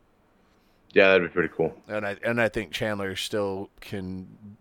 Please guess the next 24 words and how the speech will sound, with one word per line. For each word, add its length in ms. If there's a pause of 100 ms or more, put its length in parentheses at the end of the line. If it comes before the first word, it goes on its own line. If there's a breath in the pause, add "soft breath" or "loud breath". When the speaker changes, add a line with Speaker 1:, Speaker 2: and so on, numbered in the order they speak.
(240)
Speaker 2:
add 240
to 120
the 80
mix 280
of 80
that 220
deep 200
one 180
fifty-five 500
division. 400 (1300)
Speaker 1:
Yeah. 280 (840)
If 60
he 80
doesn't 240
get 160
kicked 200
in 80
the 60
nerve 260
again, 300
they 100
stop 280
the 40
fight. 300